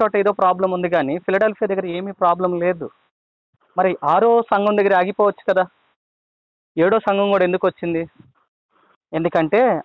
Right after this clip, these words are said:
ఆరో సంఘం తర్వాత ఇంకొక సంఘం వచ్చింది, అది తను తాను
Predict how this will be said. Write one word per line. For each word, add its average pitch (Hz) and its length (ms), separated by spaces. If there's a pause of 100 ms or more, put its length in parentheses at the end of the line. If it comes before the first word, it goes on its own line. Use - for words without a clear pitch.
ఆరో 165 260
సంఘం 160 340
తర్వాత 156 240
ఇంకొక 147 280
సంఘం 147 300
వచ్చింది, 131 580 (760)
అది 156 320
తను 151 380
తాను 156 280